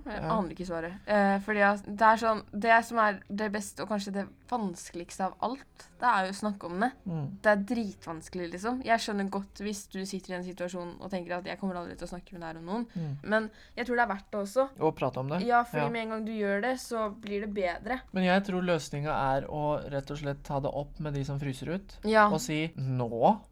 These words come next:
Speaker 2: må dere fortelle meg hvorfor jeg ikke blir bedt», gang
Speaker 1: Ja.
Speaker 2: på gang.
Speaker 1: Ja, og så tror jeg også hvis du sier sånn der, «Hva er det som er feil med meg?»
Speaker 2: Ja.
Speaker 1: Og da begynner du, for da tror jeg du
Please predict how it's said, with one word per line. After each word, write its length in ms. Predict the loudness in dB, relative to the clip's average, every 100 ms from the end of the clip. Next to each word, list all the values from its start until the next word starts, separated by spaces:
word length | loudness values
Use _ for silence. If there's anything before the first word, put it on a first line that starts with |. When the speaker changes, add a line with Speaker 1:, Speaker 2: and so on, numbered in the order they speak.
| 4
Speaker 2:
må 200 | 6 8
dere 360 | 6 4 2
fortelle 500 | 0 -2 0 0 2
meg 340 | 2 2 2 0
hvorfor 440 | -2 -2 -2 0
jeg 180 | 2 0
ikke 100 | -2
blir 140 | -2
bedt», 400 | 0 -2 -2 -10
gang 180 | -4 0
Speaker 1:
Ja. 200 | 4 4
Speaker 2:
på 20 | 4
gang. 180 | 0 -6 -16 -8 6
Speaker 1:
Ja, 260 | 10 10 10
og 60 |
så 100 | 4
tror 140 | 0 4
jeg 80 |
også 160 | 4 4
hvis 80 | -4
du 80 | -4
sier 160 | -4
sånn 140 | -4 0
der, 320 | 2 2 0 0
«Hva 120 | 2
er 20 |
det 40 | 2
som 100 | 0
er 40 |
feil 220 | 0 0 0
med 100 | 0
meg?» 240 | 2 2
Speaker 2:
Ja. 120 | 2 4
Speaker 1:
Og 60 |
da 140 | 6 6
begynner 320 | 4 2 0
du, 40 |
for 140 | -2 2
da 140 | 2
tror 160 | 2 0
jeg 100 | 2
du 360 | 0 -2 -4